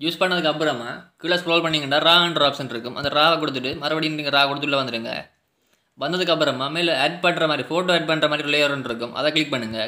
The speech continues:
கிளிக் பண்ணிட்டு ஃபோட்டோ யூஸ் பண்ணிக்கோங்க. யூஸ் பண்ணிட்டு நான் கொடுத்துருக்குற பி என் ஜி யூஸ் பண்ணிக்கோங்க, பர்த்டே பி என் ஜி. அதை யூஸ் பண்ணி டிக் பண்ணி எடுத்துடுங்க. எடுத்துட்டு இந்த மாதிரி உங்களுக்கு தேவையான இடத்துல வச்சுக்கோங்க. நான் வச்சுக்கிறேன்.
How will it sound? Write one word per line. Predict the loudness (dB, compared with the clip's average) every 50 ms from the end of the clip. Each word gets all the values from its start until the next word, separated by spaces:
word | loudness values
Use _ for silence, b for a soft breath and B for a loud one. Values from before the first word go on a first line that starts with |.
| -6 -6
கிளிக் | -8 -6 -4
பண்ணிட்டு | -4 -4 -4 -4 -4 -4
ஃபோட்டோ | -2 0 0 0 -2 -2
யூஸ் | -6 -8 -8
பண்ணிக்கோங்க. | -8 -6 -6 -6 -8 -8 -8 -10 -12 -12 -16 _ _ _ _ _ _ _ _ _ _ _ _ _ _ _ _ _ _ _ _ _ _ _ -8 -6
யூஸ் | -6 -4 0 0
பண்ணிட்டு | 0 0 0 0 -2 -4 -4 -6 -8 -8 -6 -4
நான் | -4 -4 -4
கொடுத்துருக்குற | -4 -2 -2 0 0 0 0 2
பி | 2 2 2
என் | 4 4
ஜி | 2 2
யூஸ் | 0 -2
பண்ணிக்கோங்க, | -4 -2 -2 -4 -4 -4 -4 -4 -4 -4
பர்த்டே | -4 -4 -2 0 0 0 0
பி | 0 -2
என் | -2 -2 -4
ஜி. | -6 -6 -10 _ _ _ _ _ _ _ _ _ _ _ _ _ _ _ _ _ _ _ _ _ _ _ _ _ _ _ _ _ _ _ _ _ _ _ _ -8
அதை | -6 -4 -4 -4
யூஸ் | -4 -2
பண்ணி | -2 -2 0 -2
டிக் | -2 -2 -2
பண்ணி | -2 -2 -2
எடுத்துடுங்க. | -4 -4 -6 -6 -6 -6 -8 -8 -10 _ _ _ _ _ _ _ _ _ _ _ _ _ _ _ _ _ _ _ _ _ -10 -8
எடுத்துட்டு | -6 -4 -4 -2 -2
இந்த | -2 -2 0
மாதிரி | 0 0 -2 -2
உங்களுக்கு | -2 -4 -2 0
தேவையான | 0 2 4 4 4 4
இடத்துல | 2 0 2 2 2
வச்சுக்கோங்க. | 2 0 -2 -2 -4 -4 -4 -6 -6 -8 -10 -14 _ _ _ _ _ -10
நான் | -8 -8
வச்சுக்கிறேன். | -6 -4 -4 -4 -4 -6 -6 -8